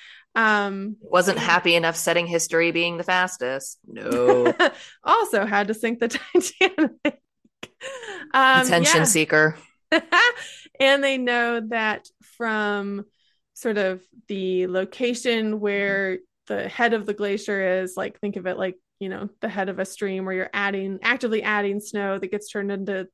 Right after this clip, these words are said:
Speaker 1: the eventual glacial ice.
Speaker 2: Okay.
Speaker 1: And the speed that it's moving, the snow that later became the ice and then the iceberg that sank the Titanic probably fell about fifteen thousand years ago. <laughs> So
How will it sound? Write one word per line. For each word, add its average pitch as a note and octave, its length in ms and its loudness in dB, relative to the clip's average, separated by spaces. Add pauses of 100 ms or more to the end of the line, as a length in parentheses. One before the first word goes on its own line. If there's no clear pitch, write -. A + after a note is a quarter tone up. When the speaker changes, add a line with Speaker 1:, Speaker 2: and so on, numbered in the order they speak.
Speaker 1:
the G3 340 -8
eventual G3+ 500 -6
glacial G#3 400 -6
ice. A3+ 360 -2
Speaker 2:
Okay. E3+ 200 -2 (520)
Speaker 1:
And A3+ 320 2
the G#3 40 -2
speed C4+ 320 -4
that A#3 120 2
it's A3 180 -6
moving, G3 560 0 (320)
the G#3+ 220 -2
snow B3+ 720 0
that G#3+ 260 -2
later G#3+ 300 0
became G#3 920 -2 (380)
the G3 580 -6 (160)
ice A#3 400 0
and G#3 180 -2
then G3+ 180 -4
the G3 400 -4
iceberg G#3+ 440 -2
that F#3+ 120 -6
sank G#3 200 -4
the G3+ 60 -4
Titanic B3 560 -4
probably G#3+ 280 -2
fell G3+ 280 -2
about F#3+ 260 -2
fifteen F#3+ 440 -8
thousand F#3 380 -10
years F#3+ 220 -12
ago. - 400 -6
<laughs> - 40 -16 (920)
So A3 520 2